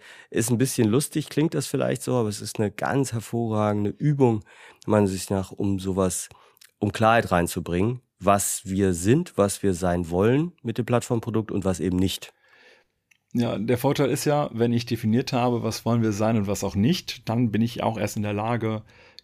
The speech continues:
Speaker 2: Kennzahlen zu definieren und gerne auch K P Is, also richtige Key Performance Indicators, für unseren Produktwert.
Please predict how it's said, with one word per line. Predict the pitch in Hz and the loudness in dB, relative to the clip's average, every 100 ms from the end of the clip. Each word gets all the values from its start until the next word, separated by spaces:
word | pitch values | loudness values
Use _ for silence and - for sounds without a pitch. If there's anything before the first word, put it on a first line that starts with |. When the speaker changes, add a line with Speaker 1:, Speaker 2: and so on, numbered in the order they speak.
| _ | _
Speaker 2:
Kennzahlen | 117 135 - 98 104 101 104 | 2 2 0 -2 0 0 -2
zu | 98 98 | -4 -6
definieren | 101 104 101 131 120 | -4 -2 0 2 2
und | 101 | 2
gerne | 110 110 | 0 0
auch | 95 - | -4 -6
K | - 139 | -2 -2
P | - 101 | 0 0
Is, | 101 110 147 - | 2 0 0 -2
also | 101 98 | -2 -2
richtige | 113 - 101 104 110 - _ | -4 -6 -6 -6 -6 -12 _
Key | - 185 | -2 -2
Performance | 120 95 110 104 98 | -2 -4 -2 -2 0
Indicators, | 104 98 - 107 127 151 - - - - _ | -2 -2 -4 -4 -4 -6 -12 -20 -20 -20 _
für | 127 | 0
unseren | 127 139 127 127 | 4 6 4 2
Produktwert. | 117 120 - - - | 0 -4 -4 -6 -6